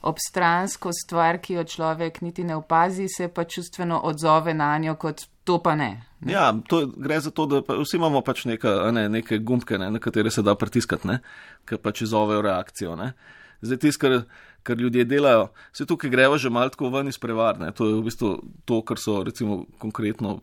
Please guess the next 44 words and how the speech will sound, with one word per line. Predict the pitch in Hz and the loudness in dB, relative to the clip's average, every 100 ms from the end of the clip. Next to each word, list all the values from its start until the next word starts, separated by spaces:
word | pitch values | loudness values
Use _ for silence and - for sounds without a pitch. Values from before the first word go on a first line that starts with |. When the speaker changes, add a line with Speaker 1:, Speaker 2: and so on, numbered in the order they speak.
| - | -10
Speaker 2:
v, | 107 107 | -8 -6
pri | 110 104 | -4 -2
ameriških | 107 107 - 104 | 0 -2 -4 0
volitev, | 113 110 - | 0 0 0
to | 107 | 0
je | 101 | 0
bil | 101 | -2
aktivizem, | - 113 113 110 71 78 | -4 -2 0 0 -4 -2
ne. | 107 - - - - _ _ - | -4 -4 -14 -20 -20 _ _ -10
Tako, | 104 104 | -6 -6
aktivisti | 107 - 110 113 113 | -6 0 2 4 2
so | - 101 101 - - - | 2 2 0 -10 -14 -2
ljudje, | 104 104 110 110 - - - | 0 4 4 2 -4 -18 -4
ki | 110 | -2
verjamejo, | 107 104 101 110 107 98 - | 2 2 2 2 2 2 -2
da | - - 98 98 | -8 -6 -2 -2
je | - | 0
treba | 113 110 | 0 0
svet | - 113 - | 0 0 0
spremeniti | 110 107 110 110 | -2 0 0 -2
na | 107 | -2
bolje, | 104 139 131 101 | 2 4 6 4
ne, | 104 123 - | 0 -4 -6
in | 104 | -6
to | 107 107 | 0 0
dosegajo | 110 - 104 107 101 95 | 0 2 2 4 2 0
tako | - 87 | -2 -2
prek | - 90 - | -2 -6 -6
elektronskih | - 92 104 95 101 - - - _ _ _ - | -10 -8 -4 -4 -4 -6 -8 -14 _ _ _ -6
n-, | 113 92 113 | -4 -2 0
načinov, | 101 - 107 87 | 0 -2 -4 -4
kako, | - 92 - | -8 -14 -8
kakorkoli | - 113 107 101 | -6 -2 0 2
že, | 101 90 | 2 -2
ne. | 110 | -4
To | - 120 | -2 -2
niso | - | 2
ljudje, | 113 107 110 | 4 6 4
ki | - | 2
jih | 104 110 | -2 -2
zanima | 110 95 | -4 -6
profit, | 110 - 151 | -4 -2 -2
ne. | 98 120 _ - - - - _ - | -4 -6 _ -20 -20 -20 -20 _ -8
Um, | 101 95 | -6 -6